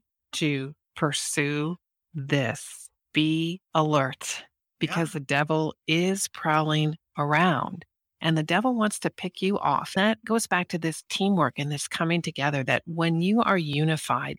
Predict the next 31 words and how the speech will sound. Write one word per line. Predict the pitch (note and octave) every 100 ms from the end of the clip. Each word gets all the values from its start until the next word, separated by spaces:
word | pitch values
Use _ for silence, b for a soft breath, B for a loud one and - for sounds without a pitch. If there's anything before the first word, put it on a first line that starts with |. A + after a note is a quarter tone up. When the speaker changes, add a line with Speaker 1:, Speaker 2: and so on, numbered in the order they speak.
| -
Speaker 1:
in | D#3+ E3+ F3+
Christ, | - D3+ D#3 C#3+ B2+ - - _ _ B B B -
the | E3
devil | F3 F#3 G#3+
cannot | A3+ G#3 F3 D#3+ F3+ -
stand | - F3 E3+ E3
against | D#3+ D#3+ A3 -
that. | - - - _
He, | - E3+
he | D#3+ F3+
cannot. | - G3 G3+ D#3 - - - _ _ _ _
That's | D#3+ E3+ -
why | F#3 F#3
it's | E3+ F3
important | E3+ - E3+ D3+
that | D3 -
you | D#3+ D3+
practice. | - - F3 A3 - - - - B B B
It's | G#3+
no | B3+ C#4+
different. | A3 G3 F3 -
I |
think | G#3 G3+ D#3+
way | D3+ F#3+
back | F#3 F3+ -
when | D#3+ D3+
I | D3
was | D3+
in | D3+
the | D3
Army | C3 C#3+ C#3+ C3+ C3+